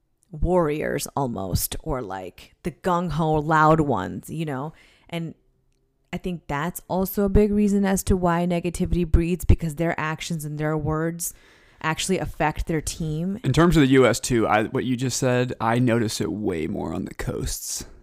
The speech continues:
Speaker 2: than, than I do in the Midwest. Like, on the East
Speaker 1: Watch it,
Speaker 2: Coast, and
Speaker 1: dude.
Speaker 2: on the East
Speaker 1: Don't
Speaker 2: Coast
Speaker 1: talk
Speaker 2: and in
Speaker 1: about
Speaker 2: some
Speaker 1: the East
Speaker 2: areas of the
Speaker 1: Coast.
Speaker 2: West Coast, depending on the
Speaker 1: Don't
Speaker 2: city.
Speaker 1: talk about the East Coast. I just told you, don't
Speaker 2: Well,
Speaker 1: do
Speaker 2: I'm
Speaker 1: it.
Speaker 2: going to.
Speaker 1: Don't
Speaker 2: It's,
Speaker 1: do it.
Speaker 2: it's true. Like, the, the personality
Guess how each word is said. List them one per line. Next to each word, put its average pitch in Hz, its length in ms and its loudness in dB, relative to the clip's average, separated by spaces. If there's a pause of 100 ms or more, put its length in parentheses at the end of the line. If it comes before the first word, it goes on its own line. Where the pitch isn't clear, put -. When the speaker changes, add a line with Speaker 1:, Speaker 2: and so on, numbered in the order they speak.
(200)
Speaker 2:
than, 95 280 -2
than 101 100 -2
I 82 80 -4
do 87 180 -2
in 90 100 -4
the 87 40 -6
Midwest. - 640 -8 (400)
Like, 127 120 -4
on 120 120 4
the 117 160 0
East 131 200 2
Speaker 1:
Watch 170 320 8
it, 196 80 8
Speaker 2:
Coast, - 240 -2
and - 140 2
Speaker 1:
dude. 170 480 0
Speaker 2:
on 139 100 8
the 139 80 10
East 135 240 8
Speaker 1:
Don't 131 160 8
Speaker 2:
Coast 131 220 4
Speaker 1:
talk 180 160 6
Speaker 2:
and 120 180 8
in 113 60 6
Speaker 1:
about 117 80 2
Speaker 2:
some 135 180 6
Speaker 1:
the 127 60 6
East 131 80 8
Speaker 2:
areas 123 280 6
of 123 80 4
the 113 60 4
Speaker 1:
Coast. 107 80 4
Speaker 2:
West 110 240 4
Coast, 113 220 0
depending 110 400 6
on 101 80 0
the 95 80 2
Speaker 1:
Don't 175 120 2
Speaker 2:
city. 110 200 4
Speaker 1:
talk 240 260 4
about 170 280 -4
the 131 60 -10
East 208 200 -8
Coast. 294 160 -10
I 202 80 -2
just 190 260 -8
told 302 240 -6
you, 208 80 -8
don't 175 200 -2
Speaker 2:
Well, 123 140 6
Speaker 1:
do 120 60 6
Speaker 2:
I'm 123 60 6
Speaker 1:
it. - 20 4
Speaker 2:
going 143 320 4
to. 123 300 0 (100)
Speaker 1:
Don't - 140 2
Speaker 2:
It's, 208 120 0
Speaker 1:
do 330 160 2
it. 170 200 0
Speaker 2:
it's - 200 -6
true. 131 380 0
Like, 90 240 -4
the, 107 220 0
the 107 140 0
personality 95 1200 0